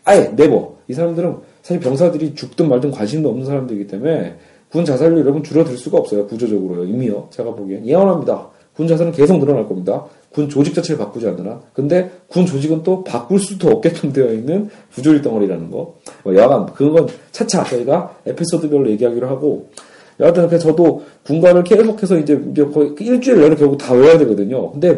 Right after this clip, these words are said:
매일 테스트합니다. 얼마나 괴로워요. 테스트를 계속해요. 근데 군가는 언제만 들려준다? 아까처럼 이동 시에 들을 때, 그리고 막상 옆에서도요, 군가를 그러면 뭐 크게 알려주는 것도 아닙니다. 그 두 가지 다 안 되는 거예요.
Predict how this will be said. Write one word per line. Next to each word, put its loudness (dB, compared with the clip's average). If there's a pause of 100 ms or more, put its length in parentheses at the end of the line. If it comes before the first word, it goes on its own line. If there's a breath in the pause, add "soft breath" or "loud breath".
매일 4
테스트합니다. -6 (400 soft breath)
얼마나 4
괴로워요. 2 (240 loud breath)
테스트를 0
계속해요. -4 (200 soft breath)
근데 2 (340 loud breath)
군가는 2
언제만 4
들려준다? 0
아까처럼 -4
이동 2
시에 0 (240)
들을 -4
때, -2
그리고 0 (1120 loud breath)
막상 2
옆에서도요, 2
군가를 2
그러면 -4
뭐 -6
크게 -2
알려주는 2
것도 0
아닙니다. -4
그 -6
두 -8
가지 4
다 -2
안 0
되는 -2
거예요. -8